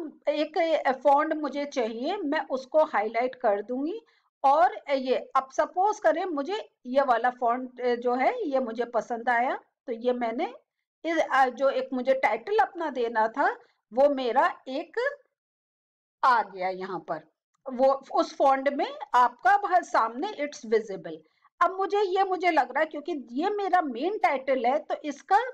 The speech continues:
फॉन्ट साइज बड़ा होना चाहिए। तो बस मैंने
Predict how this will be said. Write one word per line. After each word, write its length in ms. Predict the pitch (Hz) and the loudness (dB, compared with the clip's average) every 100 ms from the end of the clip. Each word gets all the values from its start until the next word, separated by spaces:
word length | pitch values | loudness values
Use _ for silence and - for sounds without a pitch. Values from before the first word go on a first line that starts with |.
| - | 0
फॉन्ट 280 | 269 247 247 | 2 2 0
साइज 320 | 285 311 285 214 | -2 -2 -6 0
बड़ा 220 | 220 208 | 4 4
होना 320 | 214 180 175 | 2 -2 -6
चाहिए। 360 | 170 185 147 165 _ _ _ _ | -8 -10 -20 -20 _ _ _ _
तो 60 | 370 | -2
बस 280 | 294 427 - | 2 0 0
मैंने 300 | 330 330 381 | -4 -2 -2